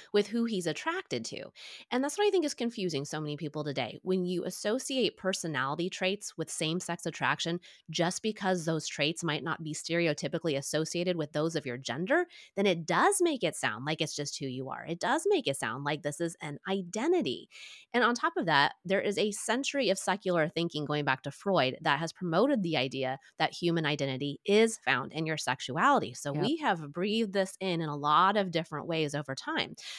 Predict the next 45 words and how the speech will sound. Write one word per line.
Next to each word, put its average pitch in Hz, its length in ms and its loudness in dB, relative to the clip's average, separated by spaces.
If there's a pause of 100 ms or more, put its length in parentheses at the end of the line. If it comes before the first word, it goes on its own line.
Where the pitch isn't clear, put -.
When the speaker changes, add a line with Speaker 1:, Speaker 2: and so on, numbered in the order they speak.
(140)
Speaker 1:
So 240 300 4
when 185 220 4
we 196 160 4
as 330 100 0
Christians 339 420 0
accept 208 360 0
that - 100 -4
L 165 140 0
G 180 80 0
B 185 100 0
T 165 220 -6
Q 185 240 -2
is 156 120 2
an 156 100 -4
identity 185 1000 0
category, 151 720 -2 (260)
we're 170 220 0
actually 262 460 0
embracing 160 580 2 (100)
unbiblical 139 540 0
Freudian 147 600 0 (100)
ideas. 165 560 -6 (480)
And 196 160 2
the 196 80 2
reason 359 260 2
this 349 140 2
is 240 100 -2
so 185 140 2
important 165 360 -2
is 170 60 0
that 165 120 2
the 165 80 0
Bible 214 320 0
is 330 100 -2
clear 226 260 -2
that 190 120 2
it's 196 180 -2
not 170 380 2
just 175 260 0
behavior 175 640 -2
that's 147 260 -4
sinful, 294 540 -4
which 147 180 -8
is 165 140 -8
what 170 240 0